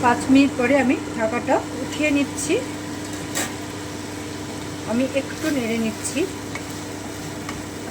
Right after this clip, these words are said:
অনেকটাই কিন্তু সেদ্ধ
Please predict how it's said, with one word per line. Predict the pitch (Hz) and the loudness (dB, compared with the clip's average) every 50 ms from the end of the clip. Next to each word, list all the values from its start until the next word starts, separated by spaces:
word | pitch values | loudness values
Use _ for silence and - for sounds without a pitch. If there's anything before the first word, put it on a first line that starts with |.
| - - - - - - - - - - - - - - - - - - - - - - - - - - - - - - - - - - - - - - - - - - - - - - 226 | -8 -8 -8 -8 -8 -8 -8 -8 -8 -8 -8 -8 -8 -8 -8 -8 -8 -8 -8 -8 -8 -10 -10 -10 -10 -10 -10 -10 -8 -8 -8 -8 -8 -8 -8 -8 -8 -8 -8 -8 -10 -10 -10 -8 -6 -2 0
অনেকটাই | 233 254 226 - - 285 294 285 - | 0 0 0 0 2 2 2 2 2
কিন্তু | 262 247 233 - - 381 - - - - - | 0 -2 -2 0 0 -2 -2 -2 -8 -6 -4
সেদ্ধ | 233 214 196 196 196 | -4 -4 -4 -2 0